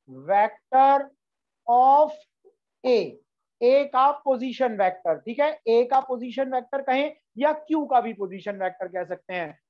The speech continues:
Vector form कर रहे हैं बेटा हम लोग किसकी, Coulomb's law की।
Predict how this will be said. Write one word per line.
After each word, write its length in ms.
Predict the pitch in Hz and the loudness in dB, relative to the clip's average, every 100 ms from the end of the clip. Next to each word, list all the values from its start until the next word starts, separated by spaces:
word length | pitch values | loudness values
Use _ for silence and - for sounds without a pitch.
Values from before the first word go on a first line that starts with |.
| - | -8
Vector 840 | 170 214 214 _ _ _ _ 262 262 | -2 -2 -4 _ _ _ _ -6 -6
form 280 | - 240 247 | -2 -2 -2
कर 120 | 240 | -4
रहे 80 | 247 | -2
हैं 80 | |
बेटा 160 | 240 247 | -2 0
हम 120 | 240 | 0
लोग 240 | 240 254 254 | 2 0 -2
किसकी, 340 | 208 - 311 359 _ _ _ | -10 -2 0 -2 _ _ _
Coulomb's 540 | 247 240 240 247 240 208 | -2 0 2 0 -4 -8
law 240 | 196 196 180 | 0 2 0
की। 260 | 170 147 | -4 -14